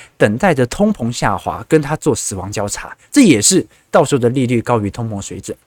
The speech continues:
所以基本上它还是有一个时间线的关系，它不是说每个月都，每一次F O M C都要升息三嘛，然后一直到碰到通膨率的水准，并不是这样子。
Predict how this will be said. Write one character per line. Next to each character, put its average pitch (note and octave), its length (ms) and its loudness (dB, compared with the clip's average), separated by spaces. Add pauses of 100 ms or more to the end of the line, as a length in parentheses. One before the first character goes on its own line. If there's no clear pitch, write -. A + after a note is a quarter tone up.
所 - 160 2
以 - 120 -2 (300)
基 B3 100 0
本 B2 120 0
上 D3 160 2
它 - 140 -2
还 - 180 -2
是 D3+ 160 -2
有 G#2 140 0
一 G#2 60 -4
个 A#2 100 -4
时 - 240 -6
间 E3+ 180 -8
线 D#3+ 160 -6
的 G2+ 80 -8
关 G2+ 220 -6
系， G#2 320 -8 (220)
它 C4 80 2
不 B3+ 120 0
是 A3+ 160 2
说 A3 240 0 (300)
每 C#3+ 320 2
个 D3+ 160 6
月 G3+ 300 4
都， E3+ 180 0
每 D3 320 0
一 D#3 40 2
次 G#3+ 160 -2
F D#3 200 0
O E3 60 4
M D3 100 2
C D3+ 140 -2
都 E3+ 120 4
要 E3+ 120 4
升 D3+ 120 0
息 A#2+ 140 0
三 A#2 180 2
嘛， G#2 140 0
然 A#2+ 100 4
后 C#3+ 60 2
一 D3 80 0
直 C3 100 -2
到 B2+ 140 2
碰 - 240 -4
到 A#2 260 4 (140)
通 D3 160 -2
膨 A#2 180 -2
率 B2+ 120 2
的 G#2+ 80 -2
水 G2+ 180 -6
准， G2 160 -10
并 D#3+ 160 0
不 A#2 80 -4
是 A2 140 -6
这 A#2 80 -4
样 G2+ 120 -2
子。 - 200 -14